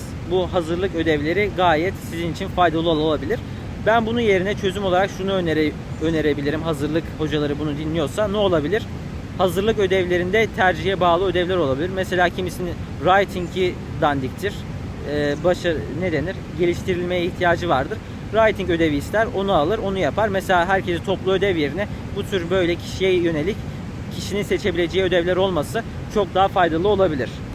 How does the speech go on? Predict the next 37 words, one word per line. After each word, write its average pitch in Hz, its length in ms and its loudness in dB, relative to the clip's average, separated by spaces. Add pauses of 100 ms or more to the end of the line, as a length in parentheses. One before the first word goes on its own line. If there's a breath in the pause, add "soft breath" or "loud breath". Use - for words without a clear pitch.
(100)
Öğrenci 208 360 4
sayısı 180 400 2
az, 180 160 2
her 190 180 4
yıl 180 200 2 (800)
yüz 190 200 0
elli, 185 280 4
yüz 185 260 -2
yetmiş 190 340 -2
kişi - 260 -6
civarında 170 460 4
öğrenci 170 440 2
alıyor. 165 280 0
Bunlar 165 200 2
tabii 160 260 -2
Türk 185 180 -4
öğrenciler. 147 460 2 (140)
Bunun 180 180 -2
yanına 165 340 0
bir 160 60 -4
de 175 80 4
elli 170 380 0
tane 165 260 2
falan 165 340 2
da 180 40 0
yabancı 170 420 2
öğrenci 156 400 0
geliyor. 143 360 -2 (480)
Yaklaşık 175 420 2
olarak 147 340 2
böyle. 175 340 0 (360)
Yabancı 185 380 4
öğrenci 180 380 4
sayısı 175 340 -2
da 160 100 4
fazla. 170 480 2 (120)
Zaten 170 320 2